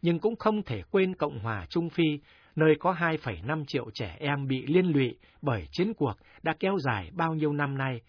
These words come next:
và rất tiếc là có mười ngàn trẻ em bị tuyển mộ làm chiến binh bởi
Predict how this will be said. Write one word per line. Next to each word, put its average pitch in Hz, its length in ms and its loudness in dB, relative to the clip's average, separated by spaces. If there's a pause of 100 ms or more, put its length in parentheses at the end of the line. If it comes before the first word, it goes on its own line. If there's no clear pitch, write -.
(340)
và 135 120 4
rất 220 220 2
tiếc 233 160 4 (400)
là 139 340 4
có 139 100 4
mười 151 260 4
ngàn 120 280 0
trẻ 92 320 -6
em 170 220 0
bị 143 180 -2
tuyển 107 280 -2
mộ 120 220 -2
làm 107 320 -6
chiến 185 240 0
binh 151 220 2 (320)
bởi 110 200 -2